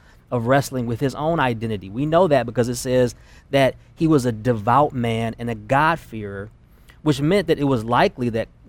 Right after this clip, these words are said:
Cornelius, though he was a product of Roman pagan culture, was somehow connected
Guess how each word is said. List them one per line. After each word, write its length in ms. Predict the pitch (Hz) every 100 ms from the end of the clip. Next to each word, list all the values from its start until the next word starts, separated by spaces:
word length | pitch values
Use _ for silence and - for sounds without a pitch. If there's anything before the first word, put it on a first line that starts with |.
| -
Cornelius, 680 | - 135 131 139 131 127 120
though 400 | 117 131 127 120 120 - -
he 140 | -
was 140 | 151 123
a 80 |
product 580 | 110 - 165 165 156 139
of 220 | 127 107
Roman 340 | 120 135 135 120
pagan 460 | - 151 131 117
culture, 640 | 107 - 170 180 110 101 107 - - - - -
was 140 | 123
somehow 560 | - - 208 190 185 160
connected 800 | - 139 131 156 214 - 113